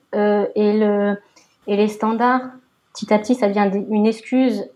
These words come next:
à baisser la créativité. Alors que, euh, dans une structure établie, on peut toujours, euh, faire des sites, euh, créatifs qui racontent des choses. On n'est pas obligé de faire des expériences incroyables avec, euh, du web gel dans tous les sens et tout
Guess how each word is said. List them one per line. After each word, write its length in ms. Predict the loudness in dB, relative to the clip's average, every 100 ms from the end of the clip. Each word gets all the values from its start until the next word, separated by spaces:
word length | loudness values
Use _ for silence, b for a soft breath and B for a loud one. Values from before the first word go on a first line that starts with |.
| _ _ _
à 120 | -4 2
baisser 440 | 2 0 0 0
la 100 | 0
créativité. 800 | -2 0 0 0 -2 0 0 0 B B B B -4
Alors 380 | 0 2 0 -4 -8
que, 60 |
euh, 580 | -2 2 2 0 -2 -2
dans 180 | -2 -2
une 180 | 0 0
structure 540 | 0 -4 -4 2 2
établie, 640 | 2 0 -2 0 2 2 0
on 140 | -6
peut 180 | 0 0
toujours, 520 | 0 -2 0 2 2 -2 B B B B B -2
euh, 540 | 2 2 2 2 0
faire 240 | 0 0
des 100 | 0
sites, 340 | -2 -2 -4 0
euh, 300 | 0 2 0
créatifs 680 | -2 -2 -2 -2 -2 -2 -4
qui 80 | -2
racontent 460 | 0 0 0 0
des 140 | 0 -4
choses. 380 | -2 0 0 -4 B B B B
On 60 | -4
n'est 120 | -2
pas 140 | 0
obligé 220 | 0 0 0
de 40 |
faire 140 | 0
des 180 | -2 -2
expériences 800 | -4 0 0 2 2 0 -2 -2
incroyables 760 | -2 0 -2 0 2 2 2
avec, 360 | 0 0 -2 -2
euh, 140 | -2
du 120 | 0 2
web 180 | 2
gel 200 | 2 0
dans 120 | 0 -4
tous 160 | 0
les 100 | -2
sens 260 | 2 0 0
et 60 |
tout 200 | -2 -2